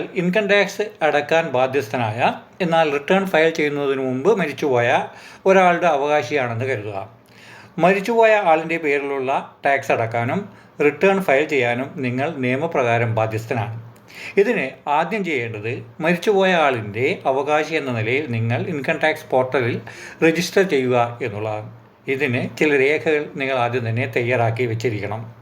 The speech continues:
മരിച്ചുപോയ ആളിൻ്റെയും അവകാശിയുടെയും പാൻ കാർഡുകളാണ് ഇവയിൽ പ്രധാനപ്പെട്ടത്.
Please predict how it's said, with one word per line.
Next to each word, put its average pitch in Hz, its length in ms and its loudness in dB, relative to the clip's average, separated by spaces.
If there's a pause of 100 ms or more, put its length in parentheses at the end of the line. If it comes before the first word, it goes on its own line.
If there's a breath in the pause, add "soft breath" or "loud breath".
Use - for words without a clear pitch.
(420 loud breath)
മരിച്ചുപോയ 208 540 4
ആളിൻ്റെയും 131 560 0 (300)
അവകാശിയുടെയും 170 840 0 (140)
പാൻ 147 300 2
കാർഡുകളാണ് 180 640 2
ഇവയിൽ 123 340 -2
പ്രധാനപ്പെട്ടത്. 113 680 -4